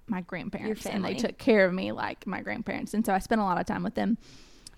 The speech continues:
Speaker 1: Um, and so because of that, I think I wanted to be a vet. And so when you got to high school, high school, I don't know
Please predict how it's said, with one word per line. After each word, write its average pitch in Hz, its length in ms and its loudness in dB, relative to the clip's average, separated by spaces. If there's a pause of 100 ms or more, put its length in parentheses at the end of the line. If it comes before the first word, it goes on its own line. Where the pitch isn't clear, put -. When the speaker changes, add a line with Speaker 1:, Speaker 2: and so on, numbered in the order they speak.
Speaker 1:
Um, 214 440 2
and 233 180 0
so 226 240 4
because 226 460 2
of 403 80 0
that, 415 200 2
I 359 80 4
think 254 280 -2
I 254 100 -2
wanted 208 380 0
to 202 100 0
be 208 440 0
a 226 100 0
vet. 185 640 -4 (960)
And 262 200 6
so 240 260 4
when 233 160 2
you 233 100 2
got 240 220 2
to 240 80 -4
high 208 180 0
school, 226 460 0 (160)
high 254 260 -2
school, 277 460 -4
I 226 60 -6
don't 285 180 -2
know 220 340 2